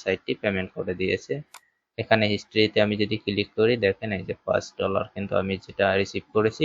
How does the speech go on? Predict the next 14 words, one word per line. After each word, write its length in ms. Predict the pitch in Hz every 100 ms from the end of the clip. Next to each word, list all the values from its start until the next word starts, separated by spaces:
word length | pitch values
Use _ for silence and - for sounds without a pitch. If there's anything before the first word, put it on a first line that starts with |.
| 151
সেটা 180 | 120 - -
কিন্তু 200 | 95 - 95
এখানে 220 | 98 95 92
দেখাচ্ছে, 400 | - - - - - _ _ _ _ _ 107
এই 60 |
যে 60 | 104 98
দেখেন 240 | 101 127 131
পাঁচ 180 | 98 104 - 101
ডলার। 300 | 98 - - - _ _ _ _ _ _ _ _ _ -
তো 60 | 107 82
আশা 160 | - 123 131
করি 180 | 131 131 117 120
এই 100 | 123 - -
ওয়েবসাইটটি 500 | 120 113 - 120 120